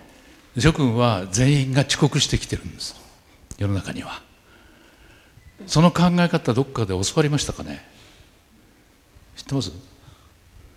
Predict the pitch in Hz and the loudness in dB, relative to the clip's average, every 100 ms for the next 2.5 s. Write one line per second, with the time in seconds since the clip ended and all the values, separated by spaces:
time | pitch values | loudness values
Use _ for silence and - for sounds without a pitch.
0 | - - - - - - _ _ _ _ | -16 -16 -18 -20 -20 -20 _ _ _ _
1 | 107 127 139 127 - 139 - 147 - 113 | 0 2 4 2 0 -2 0 -2 0 -2
2 | 104 104 - 90 - | -2 -4 -6 -12 -14